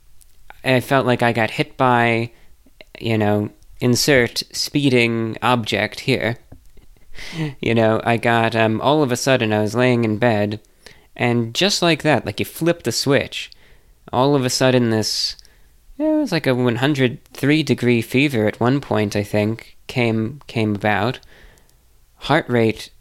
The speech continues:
really accelerated. It was going crazy. Uh, chills, body aches, all of that stuff. Um, pounding headache,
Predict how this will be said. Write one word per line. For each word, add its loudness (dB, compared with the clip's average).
really 2
accelerated. 0
It 2
was -4
going 0
crazy. -2
Uh, -4
chills, 2
body 2
aches, -2
all 4
of 2
that 0
stuff. -8
Um, -4
pounding 0
headache, -2